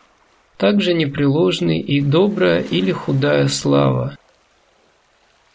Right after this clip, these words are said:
Цзы и Джоу пребывали в ранге Сына Неба. Власти их было довольно, чтобы сделать несчастными всех в Поднебесной,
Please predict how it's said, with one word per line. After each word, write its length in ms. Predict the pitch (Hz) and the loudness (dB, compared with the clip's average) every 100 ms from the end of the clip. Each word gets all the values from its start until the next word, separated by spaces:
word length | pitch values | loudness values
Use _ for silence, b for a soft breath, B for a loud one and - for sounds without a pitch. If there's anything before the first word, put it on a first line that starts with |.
| - | -6
Цзы 460 | 240 143 139 214 233 | -4 -2 0 0 0
и 200 | 254 175 | 0 -2
Джоу 560 | 147 160 233 202 147 | 0 2 2 2 2
пребывали 760 | 135 - 143 143 147 190 208 196 | -2 0 0 2 2 4 4 2
в 200 | 220 135 | 0 0
ранге 600 | 147 170 185 165 160 151 | 2 2 2 0 0 0
Сына 480 | 135 - 165 170 165 | 0 0 0 0 0
Неба. 600 | 160 170 160 131 127 127 - _ _ _ _ _ - | 0 0 0 0 -2 -4 -8 _ _ _ _ _ -6
Власти 600 | 131 143 208 208 - 170 | 0 2 2 2 -2 -4
их 380 | - 151 135 | -2 -2 -2
было 340 | 139 170 180 165 | 0 2 2 2
довольно, 720 | 143 170 180 214 165 143 131 | 2 0 2 0 2 0 0
чтобы 400 | - - 143 143 | -2 -2 -2 0
сделать 560 | 127 131 190 190 180 - | -2 0 2 2 0 -2
несчастными 880 | 147 131 - 175 165 - 160 151 | -2 0 2 2 0 -4 -2 0
всех 440 | 139 - 185 165 139 | 0 -2 0 -2 -2
в 20 | |
Поднебесной, 1120 | - 147 143 160 160 156 139 - 139 147 - | -4 -2 0 -2 0 0 0 -2 -2 -2 -8